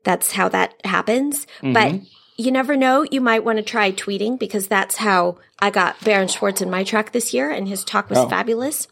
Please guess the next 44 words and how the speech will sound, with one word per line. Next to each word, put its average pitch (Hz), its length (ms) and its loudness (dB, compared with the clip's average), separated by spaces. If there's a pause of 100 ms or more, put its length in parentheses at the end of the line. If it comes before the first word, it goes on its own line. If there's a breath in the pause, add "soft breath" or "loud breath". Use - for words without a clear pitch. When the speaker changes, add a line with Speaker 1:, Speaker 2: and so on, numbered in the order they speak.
Speaker 2:
so 226 280 0
good. 208 100 -2
Speaker 1:
about 104 240 -4
DevOps 208 400 -4
for 214 80 -10
the - 80 -6
database. 226 480 -2
Yeah, 196 420 4
yeah. 180 320 0 (260 loud breath)
And 208 140 -2
he 247 140 -2
just - 260 -6
tweeted 214 340 -2
something 165 380 -6
about 160 260 -10
wanting 170 260 -12
to - 60 -6
speak 165 160 -10
at 156 120 -10
QCon, 175 360 -12
and 151 80 -20
I 151 60 -14
was 151 140 -10
like, 180 140 -6
Speaker 2:
No. 453 540 2
Speaker 1:
<gasps> - 40 -14
"Get 415 160 2
in 381 60 2
my 494 180 2
track!" 466 560 0 (220)
Speaker 2:
You're 156 120 2
like, 139 180 2
"Aha, 139 400 0 (220)
I 127 80 0
got 131 240 0
you." 110 160 0 (240)
Speaker 1:
<laughs> - 160 0 (220)
Yeah. 233 340 0
Speaker 2:
You 117 80 -8
threw 147 320 2
a - 20 4
little 139 280 2
Pokeball, 110 760 2
and 101 460 -6